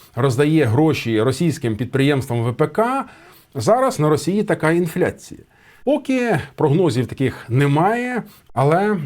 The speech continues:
у будь-якому разі експерти зазначають,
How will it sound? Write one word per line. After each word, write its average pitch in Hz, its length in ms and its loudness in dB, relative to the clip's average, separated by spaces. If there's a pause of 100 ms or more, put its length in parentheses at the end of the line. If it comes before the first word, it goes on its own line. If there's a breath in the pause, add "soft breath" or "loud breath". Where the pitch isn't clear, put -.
(120)
у 139 80 0
будь-якому 139 480 0
разі 190 560 -2
експерти 147 540 -2
зазначають, 120 720 -2